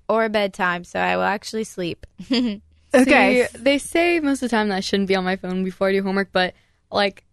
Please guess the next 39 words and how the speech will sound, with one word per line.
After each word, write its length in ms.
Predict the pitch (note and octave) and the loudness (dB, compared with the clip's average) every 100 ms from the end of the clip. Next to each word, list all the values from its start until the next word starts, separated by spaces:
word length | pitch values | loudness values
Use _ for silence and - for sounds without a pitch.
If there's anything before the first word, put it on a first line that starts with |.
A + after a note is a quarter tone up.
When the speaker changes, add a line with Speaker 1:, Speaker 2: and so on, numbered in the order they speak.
| _ | _
Speaker 3:
sometimes 400 | - A3 A3 G#3 | -2 0 2 0
I'll 120 | F#3 | -2
text 320 | F3 - F3+ F3+ | -2 -8 -6 -4
a 40 | |
friend, 240 | F3+ F3 | 0 -2
like, 140 | E3+ E3+ | -2 -2
say, 240 | E3+ F3 | -2 0
"Hey, 480 | F3+ A3 G3+ G3 F#3+ | 0 0 2 2 0
can 140 | - A3+ | -4 0
you 80 | B3 | 0
help 100 | G3 | 0
me 100 | G#3 | 0
out 100 | F#3 | -2
with 80 | F#3 | -4
this 100 | - | -8
problem 360 | - F3+ F3+ | -2 -2 0
'cause 140 | G3 F3+ | 0 0
I 80 | F3+ | 0
don't 80 | |
understand 400 | F3 F3+ - F3 | -2 -4 -4 -2
it?" 100 | F3 | -2
And 100 | E3+ | -2
then 100 | F3+ | -2
they'll 120 | F3+ F3 | -2 -6
say, 320 | - E3+ E3+ | -4 -2 -2
"Okay, 180 | F3 E3 | -4 -6
well, 160 | E3 D#3+ | -8 -4
that's 260 | E3 - | -4 -4
okay 380 | - - F3 F3+ | -10 -10 -12 -12
because 380 | - F#3 F3+ - _ _ _ - | -12 -10 -10 -12 _ _ _ -2
you're 140 | G#3 | 0
just 220 | F#3 F#3+ | 0 -2
trying 160 | G3 F3+ | -2 -2
to 60 | F3+ | -2
get 140 | F3 | -4
help 260 | F3+ F3 F3+ | -2 -4 -4
with 160 | F3+ | -6
schoolwork." 640 | - - F3+ E3+ E3+ E3+ - | -8 -4 -4 -2 -2 -2 -8
And 240 | E3+ F3 | -10 -10